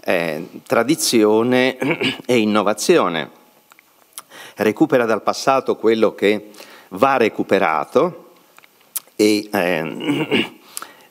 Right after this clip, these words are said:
apre verso il futuro con, grazie ai modelli che egli stesso propone. Ehm, <clears throat>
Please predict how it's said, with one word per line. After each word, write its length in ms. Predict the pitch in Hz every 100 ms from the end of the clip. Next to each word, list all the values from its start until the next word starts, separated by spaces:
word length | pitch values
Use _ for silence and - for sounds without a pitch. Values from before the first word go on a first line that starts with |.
| _ _ _ - - -
apre 720 | 139 147 135 - 101 85 80 -
verso 680 | 90 120 120 - 110 95 -
il 120 | 98
futuro 920 | - 156 - 95 87 101 113 113 - - -
con, 280 | - 95 95
grazie 580 | 90 101 90 - - 98
ai 180 | 82 92
modelli 560 | 92 104 87 95 107
che 120 | 95 90
egli 220 | 85 82
stesso 340 | - 101 -
propone. 640 | - 82 - 113 76 69 71 _ _ _ _ _ _ _ _ _ - - - - - - - - _
Ehm, 1160 | - 127 127 123 123 123 - 160 190 - 151
<clears throat> 20 | -